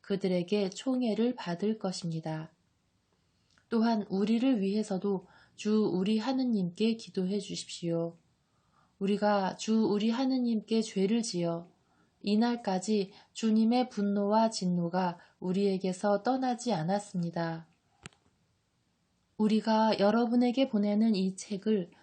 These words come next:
축일과 정해진 날에 주님의 집에서 봉독하고 그 내용대로 고백하면서" 참회 기도,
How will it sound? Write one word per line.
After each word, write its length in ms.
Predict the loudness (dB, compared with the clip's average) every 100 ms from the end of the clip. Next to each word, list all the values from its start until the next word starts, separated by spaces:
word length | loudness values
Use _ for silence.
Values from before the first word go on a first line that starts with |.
| _
축일과 680 | -8 -6 -2 0 2 2 0
정해진 600 | 0 0 2 2 2 0
날에 480 | 0 0 0 -2 -6 _ _
주님의 500 | -2 6 6 6 2
집에서 480 | -2 -2 -2 -2 -4
봉독하고 800 | -2 -2 -2 -6 -8 -4 -6 -6 _ _ _ _
그 300 | 2 2 4
내용대로 640 | 2 4 4 4 2 0 0
고백하면서" 1080 | -2 0 -2 -4 -4 -2 -2 -2 -4 -4 -10 _ _ _ _ _ _ _ _ _ _ _ -20 -20 _ _ _ _ _ _ _ _ _ _ -14
참회 500 | -4 0 2 2 2
기도, 440 | -2 -2 -2 -4